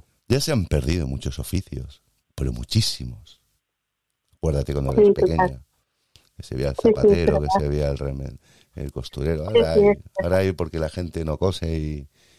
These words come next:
Speaker 1: y ni cocina ya, ¿no? Se va. "Oye, me voy afuera a comer o me voy a la tienda abajo que hacen comida casulana, ¿no? Comida casera".
Speaker 2: Sí, sí.
Speaker 1: Porque, bueno,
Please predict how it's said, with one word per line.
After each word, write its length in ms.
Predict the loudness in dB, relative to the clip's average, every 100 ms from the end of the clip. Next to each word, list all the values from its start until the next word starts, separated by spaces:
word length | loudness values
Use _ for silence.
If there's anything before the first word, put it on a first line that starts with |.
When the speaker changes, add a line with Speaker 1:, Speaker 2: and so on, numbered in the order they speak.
| _ _
Speaker 1:
y 300 | -10 -8 -6
ni 120 | -6
cocina 540 | -2 -2 0 -2 -2 -4
ya, 220 | -2 -2
¿no? 160 | -2 -4
Se 100 | -2
va. 180 | -2 -2
"Oye, 160 | -2 0
me 100 | 2
voy 120 | 2
afuera 320 | 2 2 2
a 20 |
comer 360 | 2 2 2 -2 _ -20 -20 -20 _
o 140 | -2
me 100 | 2
voy 120 | 4 4
a 40 |
la 100 | 4
tienda 260 | 2 4 6
abajo 280 | 4 2 -2
que 80 |
hacen 280 | -2 0 0
comida 300 | 2 4 4
casulana, 540 | 2 0 0 0 0 -2
¿no? 140 | -4
Comida 280 | -2 0 0
casera". 440 | 0 -2 -4 -6 -10 _ _ _ _ _ _ _ 2
Speaker 2:
Sí, 80 | 4 6
sí. 200 | 4 4 2 -8
Speaker 1:
Porque, 320 | -14 -14 -16 -18 -20 _ _ _ _ _ _ -14
bueno, 180 | -12